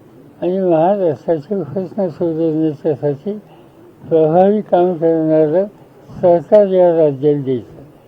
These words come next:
आणि त्याच्यात काही आम्ही कमी पडून देणार नाही.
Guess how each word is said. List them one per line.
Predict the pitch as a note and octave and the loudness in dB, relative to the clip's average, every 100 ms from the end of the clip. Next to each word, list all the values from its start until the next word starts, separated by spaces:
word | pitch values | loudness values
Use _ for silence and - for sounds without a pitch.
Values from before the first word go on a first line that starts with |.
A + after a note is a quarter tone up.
| - - - - | -20 -20 -16 -8
आणि | E3+ - | -8 -2
त्याच्यात | D#3+ D3 F3+ D3 - | -2 -2 -6 -8 -4
काही | D#3 D3+ G#3 | -2 0 2
आम्ही | F3 F3 | 2 0
कमी | E3+ E3+ E3 | -4 -4 -4
पडून | C#3 C3+ D3+ C#3+ C#3+ | -4 -4 -4 -2 -6
देणार | B2+ B2 A#2+ B2+ | -6 -6 -6 -6
नाही. | C#3 C3 G2 | -6 -6 -8